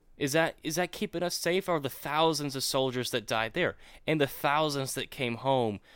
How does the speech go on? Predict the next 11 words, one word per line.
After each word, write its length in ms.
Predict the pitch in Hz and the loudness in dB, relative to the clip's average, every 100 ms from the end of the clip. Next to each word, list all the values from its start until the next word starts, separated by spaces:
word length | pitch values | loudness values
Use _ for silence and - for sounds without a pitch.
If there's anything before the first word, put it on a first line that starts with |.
| - - | -20 -6
uh, 200 | - 113 | 2 2
physically 560 | - 160 147 139 - 127 | 2 2 2 2 0 0
and 120 | 113 | 2
mentally 640 | 120 127 - 113 107 98 - _ - | 0 0 -2 -2 -2 -4 -10 _ -8
disabled, 840 | 123 123 - 139 143 101 58 - - _ _ _ _ _ _ _ | -2 0 2 2 2 -2 -10 -16 -20 _ _ _ _ _ _ _
forever 560 | - 135 143 165 151 131 | -4 0 4 4 4 2
changed? 800 | - - 139 101 67 - - - - _ _ _ - - _ _ _ | 2 2 2 0 -6 -14 -14 -16 -20 _ _ _ -20 -20 _ _ _
I 220 | - 113 110 | -2 0 0
heard 480 | - 139 135 127 | 0 0 0 -2
that, 260 | 120 110 - | -2 -2 -2
um, 440 | 107 101 95 90 | -2 -2 -4 -8